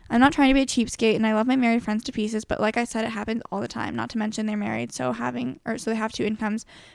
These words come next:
and they each make more than the rest of us do to begin with, so why should we also have to pay less, or so why should they also have to pay less per person for group expenses?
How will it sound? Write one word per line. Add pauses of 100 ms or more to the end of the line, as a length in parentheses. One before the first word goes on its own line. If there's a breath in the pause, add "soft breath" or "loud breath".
(140 loud breath)
and
they
each
make
more
than
the
rest
of
us
do
to
begin
with,
so
why
should
we
also
have
to
pay
less, (340)
or
so
why
should
they
also
have
to
pay
less
per
person
for
group
expenses?